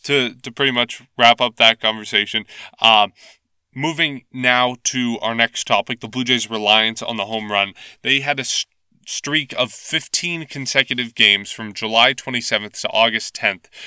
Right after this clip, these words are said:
where they hit a home run, which was the longest streak for the Blue Jays since two thousand and ten. And, uh, recently, the Blue Jays are s-, first or second in baseball in home runs. They're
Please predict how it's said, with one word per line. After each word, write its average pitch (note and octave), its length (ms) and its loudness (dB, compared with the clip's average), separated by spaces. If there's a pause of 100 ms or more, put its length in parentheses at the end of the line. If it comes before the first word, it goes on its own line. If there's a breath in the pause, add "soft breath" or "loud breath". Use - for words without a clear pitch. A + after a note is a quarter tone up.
(100)
where A2 140 -2
they G#2 140 4
hit A2 240 0
a G#2+ 100 -6
home G2+ 280 -6
run, F2 200 -8
which F#2 180 -14
was A2+ 160 -8
the A2 40 -10
longest B2+ 460 -2
streak B2+ 260 -2
for - 120 -10
the G#2+ 100 -8
Blue G#2 180 -10
Jays G2 300 2 (300 loud breath)
since B2+ 340 -4
two - 140 -18
thousand G#2 340 0
and F#2 140 -12
ten. - 180 -10 (520 loud breath)
And, D3+ 480 2 (300 loud breath)
uh, G#2+ 320 4
recently, B2+ 560 -4
the C3 140 -8
Blue B2 180 -6
Jays B2 380 -2
are A2+ 240 2
s-, - 440 -4 (220)
first D3+ 420 -4
or B2+ 80 -4
second C3 440 4
in G#2+ 100 -4
baseball G#2+ 580 2
in G#2 80 -8
home A2 300 -8
runs. G#2 300 0
They're G#2 260 -2